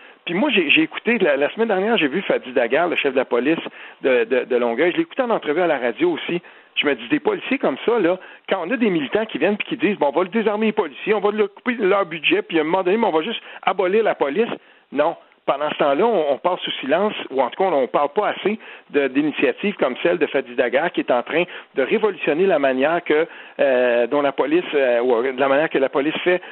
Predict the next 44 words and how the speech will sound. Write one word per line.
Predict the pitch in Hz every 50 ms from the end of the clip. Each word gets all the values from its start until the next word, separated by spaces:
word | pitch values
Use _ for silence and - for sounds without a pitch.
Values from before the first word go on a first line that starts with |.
| - - - -
pour, | 190 196 202 196 180 - - - - -
euh, | - 156 156 175 - - - - - - 160 147
justement | - - - - - 135 151 165
patrouiller, | - - 160 - - - 160 165 160 160 165 170 170 - - - - _ - -
se | -
rendre | 147 135 147 160 175 175 160
auprès | 143 - - 156 156
des | 143 147 139
gens, | 123 143 151 160 -
se | - 139
rendre | 110 135 165 185 175
auprès | 156 135 - 160 160
de | 156
la | 156 143
div-, | 120 120 127 139
des, | 139 135 139 127
des | 117 131 123 131 127
gens | 131 160
de | 165
la | 151 131
diversité | 117 123 139 131 - - - - - 151 139
des, | 131 135 123 120 - - - - -
ethnique | - 151 - - 165 160 160 -
et | 160 -
tout | - - -
ça. | 160 151 - - - - - - -
C'est | 185 -
ça | - 285
qui | - -
est | - -
important. | 123 - - 131 120 - - 165 165 -
Puis, | - 143 - - - - - - - - - -
je | - - 147 -
sais | - 196
pas, | - 180 170 -
moi, | 147 170 214
je, | 196 185 160
je, | 135 - 147 139 131
je, | 123 147 135
j'embarque | 123 151 151 151 165 151 - -
pas | - 196 190
dans | 165 160 143 135
les, | 131 131 123 123
euh, | 120 113